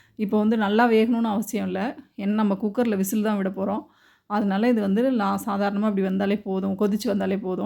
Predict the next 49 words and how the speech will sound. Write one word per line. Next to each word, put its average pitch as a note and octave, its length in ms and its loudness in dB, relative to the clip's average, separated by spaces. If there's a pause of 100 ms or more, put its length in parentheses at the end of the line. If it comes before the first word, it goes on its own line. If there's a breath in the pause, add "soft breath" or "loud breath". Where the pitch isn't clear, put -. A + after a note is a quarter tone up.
வந்து A#3+ 240 2
அந்த A3+ 240 4
கொதிச்சு A3 280 0
வந்த A3 200 2
காய்கறி G#3+ 360 2
எடுத்து G3 220 0
நம்ம G3 160 -2
என்ன G3 140 0
பண்ண G#3+ 160 -2
போறோம்னா, G3 440 -2
நம்ம A3 180 2
அந்த G#3 280 0
சாதத்தோட G#3+ 380 2
சேர்க்க G3 300 -2
போறோம். F#3+ 140 -6
நம்ம F#3+ 160 -2
வேக G#3+ 200 2
வச்சிருந்தோம் F#3+ 320 0
பார்த்தீங்களா? G3 640 -4
ஆ, F#3+ 180 -2
நம்ம F#3 240 -2 (300)
தக்காளி, G3+ 340 0
வெங்காயம் F#3+ 280 -2
மட்டும் F#3+ 240 -4
போட்டு G3 380 -2
வேக G3+ 240 -2
வச்சிருந்தோம் F#3+ 260 -4
பாருங்க, F#3 240 -6
அந்த F#3 260 -6
சாதத்தோட F#3+ 260 -2
சேர்க்க G3 400 -6
போறோம். F#3+ 120 -6 (420 soft breath)
நான் G3+ 200 2
ஒரு G3 140 2
தப்பு B3 340 0
பண்ணிட்டேங்க. G3 340 0
என்னன்னா, G#3+ 400 -2 (460 loud breath)
நான் G#3 180 -2
வந்து A#3 180 4
இந்த A#3+ 240 4
குக்கர், A#3+ 260 -2
சின்ன A#3 260 0
குக்கர் A3 400 -4
போதும்னு A3+ 520 2
நினைச்சு A#3+ 120 -6
நான் A3+ 140 0
சின்ன G#3 200 0
குக்கர்ல G3+ 440 -4
வச்சுட்டேன். G3 300 -10